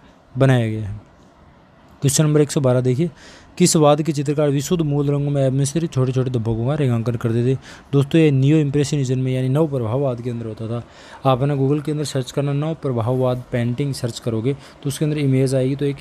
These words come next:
painting को zoom करके देखना, उसके अंदर है ना point point ऐसे ऐसे करके painting बनाई होगी, है ना, dash dash करके color रख के painting बनाई होगी, तो आप देख लेना। राणा कुंभा दोस्तों, ये राजस्थान के अंदर मेवाड़ से संबंधित है।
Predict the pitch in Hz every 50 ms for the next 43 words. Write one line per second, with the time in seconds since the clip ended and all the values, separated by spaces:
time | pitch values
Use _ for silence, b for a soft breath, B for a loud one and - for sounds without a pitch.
0 | - - - 139 131 131 127 135 139 143 156 147 123 123 123 127 123 131 123 123
1 | 131 123 117 110 120 123 131 127 - - 147 139 143 156 165 160 135 B B B
2 | B B B - - 147 156 156 143 139 156 156 147 151 147 135 160 165 139 165
3 | 151 - 143 143 139 147 139 135 131 131 131 139 135 131 131 127 127 127 123 110
4 | 104 107 117 123 127 151 151 131 131 139 131 127 - 131 131 123 - - 127 117
5 | - 131 127 - 123 123 120 117 117 110 - - - 160 156 - B B B B
6 | - 131 127 131 123 131 127 123 123 123 120 113 110 120 127 135 135 127 131 123
7 | 120 117 104 110 110 110 110 107 - - B B B B B B B B 127 135
8 | 143 151 156 - 160 156 156 151 143 147 135 - 156 139 127 127 123 - - 135
9 | 135 135 143 135 135 131 131 127 120 117 113 110 113 113 101 127 123 110 127 123
10 | 123 127 131 123 135 139